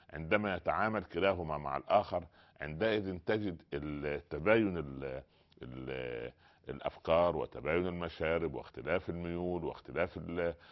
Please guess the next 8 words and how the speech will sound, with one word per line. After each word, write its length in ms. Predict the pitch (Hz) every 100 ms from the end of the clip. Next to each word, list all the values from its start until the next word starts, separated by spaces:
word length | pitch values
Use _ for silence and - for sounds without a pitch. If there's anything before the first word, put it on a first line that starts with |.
| - -
ال-، 440 | 73 78 73 76 -
ال-، 580 | 73 73 73 73 65
حل 300 | - - 95
المشكلات 720 | 85 80 78 - 78 85 87 -
أو 80 | 85
مواجهة 480 | 87 90 82 90 90
المشكلات، 580 | 82 78 78 80 85 87 - - - _
كل 460 | - 135 135 131